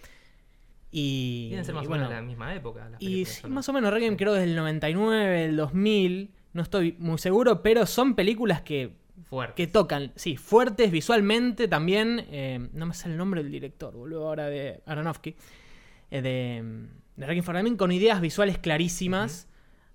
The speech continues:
Speaker 1: Y en, en, en eso tienen mucho en común. Y la que me había notado recién, que se me vino a la, a la mente, es Burning, la, la última peli que hablamos ya en algún momento, en algún podcast,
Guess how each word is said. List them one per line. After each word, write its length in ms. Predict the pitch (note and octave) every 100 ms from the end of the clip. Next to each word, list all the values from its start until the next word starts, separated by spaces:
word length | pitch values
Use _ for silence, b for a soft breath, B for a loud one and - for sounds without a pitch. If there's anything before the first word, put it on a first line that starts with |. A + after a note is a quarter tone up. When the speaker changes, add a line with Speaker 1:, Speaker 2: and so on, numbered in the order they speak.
| _ _
Speaker 1:
Y 180 | C#3 C3+
en, 140 | C3+ C#3+
en, 240 | C#3+ -
en 120 | D3+ F3
eso 160 | F3+
tienen 180 | F3+ F#3
mucho 200 | F#3+ F#3
en 40 |
común. 280 | F3+ F#3 F3+ -
Y 80 |
la 140 | F#3 F#3+
que 80 | G#3+
me 60 |
había 160 | B3 C4
notado 280 | A#3 A#3 A3+
recién, 460 | G3+ G#3+ G3+ F#3+
que 180 | F3 D3+
se 160 | - C#3+
me 60 |
vino 160 | E3 F#3
a 40 |
la, 120 | E3+
a 160 | E3 E3
la 80 | E3
mente, 240 | G3 F#3+
es 80 | F3+
Burning, 420 | G#3 G3+ G3 G3
la, 120 | D#3+ -
la 160 | D3
última 320 | E3+ F#3+ F3 D3+
peli 240 | F3+ E3+
que 400 | D3+ C#3+ C3+ C3
hablamos 500 | B2+ C#3+ F3+ F3 D3+
ya 80 | E3
en 80 | D#3
algún 200 | C#3 D3+
momento, 360 | C#3+ D#3 E3 D3
en 80 | D3
algún 160 | D#3+
podcast, 420 | E3 F3+ G3 -